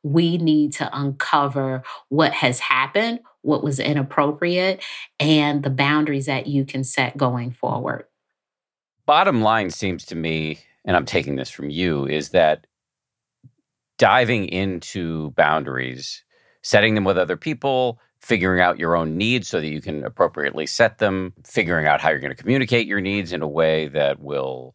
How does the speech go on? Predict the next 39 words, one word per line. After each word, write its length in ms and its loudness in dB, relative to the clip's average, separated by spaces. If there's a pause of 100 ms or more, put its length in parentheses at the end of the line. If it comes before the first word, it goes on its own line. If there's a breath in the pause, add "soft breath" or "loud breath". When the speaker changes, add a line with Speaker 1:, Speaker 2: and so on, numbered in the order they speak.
(160)
Speaker 2:
maximize 720 -2
your 260 -2
odds 200 0
of 80 -18
success, 880 0 (420 soft breath)
making 180 -6
sure 200 -2
you 120 -4
back 280 4
that 120 4
up 140 0
with 140 -4
actions 640 -2
that 380 0
similarly 840 0 (100)
optimize 640 0
your 300 -2
odds 180 2
for 160 -10
success. 460 -4 (460 loud breath)
The, 240 4
the 120 0
bottom 420 2
line 360 0
to 100 0
all 300 2
of 100 -4
this, 240 -12
if 100 -14
I'm 120 -6
hearing 260 -6
you 140 -12
correctly, 540 0
is 260 -4 (420 soft breath)
your 180 4
relationships 680 0
will 240 0
get 180 2
better 380 0